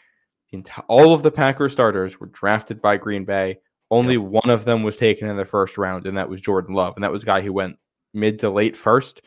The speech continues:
Speaker 1: who
Speaker 2: Right.
Speaker 1: sat for three years or four years before he played or whatever it was. Um,
Speaker 2: Jaden
Speaker 1: so
Speaker 2: Reed,
Speaker 1: getting
Speaker 2: Dontavian Wicks. I mean, you go down the line, man.
Speaker 1: Off the,
Speaker 2: Christian
Speaker 1: they got
Speaker 2: Watson,
Speaker 1: two,
Speaker 2: like
Speaker 1: both of their, both of their tackles are day three guys. That's what
Speaker 2: Yeah.
Speaker 1: they have,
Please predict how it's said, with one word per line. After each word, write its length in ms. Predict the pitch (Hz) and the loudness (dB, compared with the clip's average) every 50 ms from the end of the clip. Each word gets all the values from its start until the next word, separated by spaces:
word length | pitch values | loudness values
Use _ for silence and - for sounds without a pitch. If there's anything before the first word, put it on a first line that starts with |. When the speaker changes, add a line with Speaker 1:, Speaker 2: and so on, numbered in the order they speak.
| _ _ _ _ | _ _ _ _
Speaker 1:
who 140 | - - 98 | -8 -6 -6
Speaker 2:
Right. 140 | 85 85 | -4 -2
Speaker 1:
sat 220 | - 113 113 - - | 0 2 2 2 2
for 140 | - 117 110 | 0 -2 -2
three 280 | - - 120 113 117 | -2 -2 0 0 0
years 400 | 107 110 113 120 127 131 127 117 | 2 2 2 2 2 0 -2 -4
or 60 | 107 | -6
four 240 | - - 113 107 113 | -6 0 2 4 4
years 340 | 107 110 107 117 127 127 - | 4 4 2 2 0 0 -2
before 240 | - 101 101 101 113 101 | -6 -10 -10 -8 -8 -10
he 40 | |
played 380 | 98 _ - 101 104 113 117 123 | -8 _ -4 -2 0 0 0 -2
or 80 | 123 120 | -4 -4
whatever 340 | 123 120 120 120 131 127 | -2 -2 -2 -2 -2 -4
it 80 | 123 - | -4 -2
was. 440 | 113 120 117 131 143 143 - - _ - | -2 -2 -2 -2 -4 -6 -10 -16 _ -6
Um, 340 | - 95 90 90 - 104 107 _ _ _ - - - | -4 -4 -4 -4 -6 -12 -18 _ _ _ -20 -18 -12
Speaker 2:
Jaden 340 | - 90 87 80 82 92 95 | -10 -8 -8 -8 -8 -8 -6
Speaker 1:
so 80 | 95 95 | -4 -4
Speaker 2:
Reed, 100 | 107 107 | 0 2
Speaker 1:
getting 340 | 117 123 135 131 - 76 - | 2 2 2 2 -4 -6 -10
Speaker 2:
Dontavian 760 | 90 87 87 87 - - 95 92 92 92 92 92 92 95 92 | -10 -10 -10 -10 -10 -10 -10 -10 -8 -8 -10 -10 -8 -6 -2
Wicks. 380 | 101 113 104 90 - - - | 0 2 2 0 -2 -4 -8
I 20 | 90 | -8
mean, 100 | 87 85 | -8 -8
you 60 | 82 | -6
go 140 | - 95 92 | -4 -2 -2
down 220 | 95 95 98 98 | 0 -2 -2 -2
the 100 | 98 98 | -2 -2
line, 380 | 95 95 95 95 92 90 85 82 | -2 -2 -2 -2 -2 -4 -4 -6
man. 300 | 80 80 80 78 78 78 | -8 -8 -8 -8 -8 -8
Speaker 1:
Off 140 | - 143 156 170 | -6 -6 -4 -4
the, 40 | |
Speaker 2:
Christian 200 | 175 190 - - | -2 -2 -2 2
Speaker 1:
they 100 | 185 190 | 2 4
got 140 | - - 196 | 4 4 4
Speaker 2:
Watson, 420 | 101 98 92 - - - 185 190 - | 2 0 -2 -2 -2 0 -2 -2 -2
Speaker 1:
two, 60 | 82 | -8
Speaker 2:
like 320 | 85 82 85 78 - - | -12 -12 -12 -14 -4 2
Speaker 1:
both 320 | - 147 143 170 170 - 208 | 4 4 6 4 2 2 0
of 140 | 170 147 | 0 2
their, 360 | 147 156 156 156 156 - - - - | 4 6 6 6 4 2 0 -6 -18
both 380 | 131 131 - - 131 151 156 | -14 -4 2 4 4 6 6
of 100 | 170 147 | 4 4
their 160 | 143 147 143 143 | 4 4 2 2
tackles 480 | 147 139 135 135 127 139 127 120 120 | 2 2 0 0 0 0 -2 0 -2
are 80 | 117 113 | -2 -2
day 180 | 113 113 107 | 0 0 0
three 300 | 104 - - - 117 117 | 0 -2 -4 -6 -6 -6
guys. 420 | 98 - - - - - - - - _ _ - | -6 -8 -12 -16 -18 -20 -20 -20 -20 _ _ -6
That's 240 | 113 104 110 113 - | -2 0 0 0 0
what 120 | - - - | -4 -6 -4
Speaker 2:
Yeah. 40 | - | -4
Speaker 1:
they 160 | 110 110 107 | -4 -4 -2
have, 280 | 107 107 101 95 92 - | -2 -2 -2 -4 -4 -8